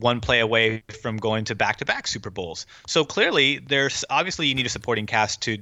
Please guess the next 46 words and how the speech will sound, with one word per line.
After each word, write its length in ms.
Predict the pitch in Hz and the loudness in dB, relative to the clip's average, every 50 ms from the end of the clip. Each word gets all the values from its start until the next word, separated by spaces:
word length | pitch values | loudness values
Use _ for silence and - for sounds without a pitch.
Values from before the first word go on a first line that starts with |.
| - - | -6 -6
to 140 | - 123 113 | -4 -4 -4
continually 640 | - 117 107 - - 170 202 214 156 117 107 101 | -2 -4 -4 -2 0 0 0 2 2 0 0 -2
do 160 | 98 95 101 95 | -4 -4 -4 -2
that, 200 | 98 107 117 - | 0 -2 0 0
but 100 | 117 107 | -2 -2
at 80 | - | -2
the 60 | - | -4
same 220 | - - 110 107 101 | -4 -4 -4 -6 -6
time, 280 | - 101 101 107 123 - - - - - - | -4 -4 -2 -2 -4 -6 -10 -16 -16 -10 -4
he 180 | - 135 131 123 | -2 0 0 2
was 380 | 113 113 110 107 101 - - | 4 4 4 4 4 0 -4
one 240 | 110 104 110 110 110 | -4 -2 0 2 2
of 80 | 107 104 | 2 2
the 100 | 104 101 | 2 2
nucleus 680 | 101 104 110 - - 110 101 98 101 101 - - - - _ _ _ _ _ _ _ _ _ _ _ _ _ _ _ _ _ _ _ _ _ - | 2 0 -2 -2 -2 0 2 2 2 2 2 0 -4 -6 _ _ _ _ _ _ _ _ _ _ _ _ _ _ _ _ _ _ _ _ _ -2
parts 520 | - 95 127 127 117 107 107 - - - | 2 4 6 6 6 4 4 0 -2 0
that, 320 | 110 113 113 113 110 - - - - - - - - _ _ _ - - 123 | 0 2 2 2 2 0 -4 -14 -20 -18 -20 -20 -20 _ _ _ -20 -6 -4
that 220 | 123 110 101 - _ - - - | -2 -2 -2 -4 _ -20 -10 -4
contributed 500 | - 139 120 - - 127 117 113 113 95 | -2 -2 0 2 2 2 2 0 -2 -2
to 120 | - 110 101 | -2 -2 0
that 160 | 101 104 - | 0 0 -2
success. 600 | - - - - - 98 98 90 - - - - 123 | -4 -6 -4 -4 -2 -2 -2 -2 -4 -6 -6 -2 0
And 260 | 127 123 123 120 110 117 - - - | 2 2 2 2 0 -4 -14 -14 -6
so 160 | - - 160 | -2 0 2
here's 220 | 139 190 208 190 - | 4 4 4 4 2
the 60 | - | 0
thing. 220 | - 123 95 85 | -2 -2 -2 -2
Here's 220 | 90 120 170 160 - | -2 -2 -2 -2 -2
what 100 | 135 120 | 0 0
happens. 340 | 104 101 - 87 90 - - | 0 0 -2 -4 -8 -6 -2
What 120 | 143 180 | 0 0
do 80 | 208 226 | 0 0
you 60 | 190 | 2
get 200 | 160 160 156 139 | 2 0 0 0
with 140 | 139 - - | -2 -4 -2
Colin 240 | 127 120 113 110 | -2 0 0 -2
Kaepernick? 360 | - - 98 95 - - 82 - | -2 -4 -4 -4 -4 -6 -8 -8
Why, 440 | - 101 113 131 147 165 175 180 175 165 | -4 0 4 4 6 6 6 4 4 2
why 280 | 143 117 131 147 180 | 0 0 2 2 2
am 80 | 185 175 | 2 2
I 60 | 156 | 0
making 260 | 143 135 127 139 123 | 0 0 -2 -2 -4
this 140 | 113 110 - | -4 -6 -6
case 280 | - - 127 120 110 - | -4 -2 -2 -2 -2 -2
so 160 | - 120 120 | -2 -2 0
strongly 600 | - - - - 117 117 113 110 104 95 95 90 | 0 -2 -2 0 0 0 0 0 0 -2 -4 -6